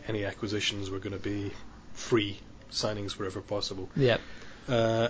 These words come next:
Speaker 1: and, you know, it's a sensible long-term view, uh, and that luckily they've, Newcastle being Newcastle, they've got the fans that will stick with them through that.
Speaker 2: Completely. I mean, th-, they've got Kevin Nolan there, who last season was embarrassingly good for the Championship. He was so much better than every other player in that league.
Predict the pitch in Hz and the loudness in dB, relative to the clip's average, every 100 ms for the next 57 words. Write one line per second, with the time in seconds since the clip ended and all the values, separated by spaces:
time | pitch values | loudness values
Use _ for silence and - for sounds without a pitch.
0 | - 202 196 170 120 - - 156 135 120 | 2 4 8 8 8 8 10 8 8 4
1 | 104 104 101 104 98 107 127 101 - - | 2 2 2 2 2 4 6 4 -2 -6
2 | 113 107 107 110 110 113 110 123 - 110 | -4 -2 0 0 0 -2 0 0 0 0
3 | 104 101 101 - 120 110 113 117 107 - | 0 0 -2 -8 -6 0 0 0 -2 -2
4 | 104 101 104 104 110 113 104 - 107 101 | -2 -4 -4 -2 -2 -4 -4 -4 -4 -4
5 | - - - 113 113 104 - - - - | -6 -8 -4 -2 -2 -4 -4 -4 -4 -4
6 | 110 107 - 127 123 110 - - - 143 | -2 -4 -2 0 0 -2 -4 -4 -2 6
7 | 151 139 156 165 160 165 156 - 175 139 | 8 10 10 10 8 8 8 8 8 10
8 | 131 143 135 120 120 - 131 123 123 147 | 10 12 10 10 8 6 6 6 8 10
9 | 139 - 147 127 123 113 113 127 117 - | 10 8 6 4 2 -2 0 2 2 2
10 | - 127 113 - 123 113 - 120 110 107 | 0 -2 4 8 10 10 8 6 4 4
11 | 113 - 107 - 92 - 87 92 - 131 | 2 2 -2 0 -2 0 0 0 -2 -2
12 | 131 135 - - 139 135 127 - 127 117 | 4 8 10 12 12 12 10 8 6 8
13 | 113 117 120 117 117 113 107 113 110 110 | 6 8 8 8 8 6 4 4 4 4
14 | 107 98 110 107 | 4 4 4 2